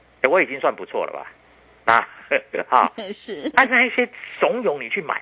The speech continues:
Speaker 1: 哎呦，我告诉你哈，那个解封概念股哈，将来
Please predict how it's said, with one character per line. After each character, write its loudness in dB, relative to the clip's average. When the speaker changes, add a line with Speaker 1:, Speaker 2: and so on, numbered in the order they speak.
Speaker 1:
哎 6
呦， -2
我 -8
告 -2
诉 -8
你 -14
哈， -6
那 -6
个 -4
解 -6
封 -4
概 -2
念 -8
股 -20
哈， -8
将 2
来 4